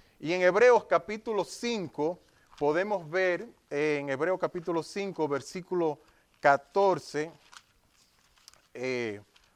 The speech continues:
podemos ver también otra, nos dice la palabra de Dios, si-, en Hebreos capítulo cinco, versículo catorce,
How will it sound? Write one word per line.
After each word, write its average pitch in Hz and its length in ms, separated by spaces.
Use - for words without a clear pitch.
podemos 160 400
ver 175 180
también 175 480
otra, 143 540
nos 123 220
dice 170 240
la 165 140
palabra 165 320
de 160 60
Dios, 160 360
si-, - 320
en 139 240
Hebreos 151 380
capítulo 160 420
cinco, 151 560
versículo 160 680
catorce, 143 580